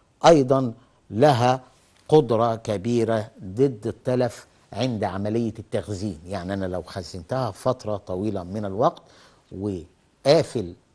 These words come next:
العبوة أو أغلقت العبوة غلقا جيدا، آه، لا تتأثر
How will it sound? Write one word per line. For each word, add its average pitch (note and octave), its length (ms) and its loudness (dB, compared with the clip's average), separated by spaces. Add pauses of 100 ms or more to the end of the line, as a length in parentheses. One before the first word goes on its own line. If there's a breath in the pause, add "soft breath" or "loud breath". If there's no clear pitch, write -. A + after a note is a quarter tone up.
العبوة G2 720 -2 (440 soft breath)
أو G2+ 220 -2 (280)
أغلقت A2 460 -2
العبوة F#2+ 560 -4 (140)
غلقا G2 420 0
جيدا، A2+ 640 2 (640 soft breath)
آه، B2 260 -2
لا D3 220 4
تتأثر C3 760 -4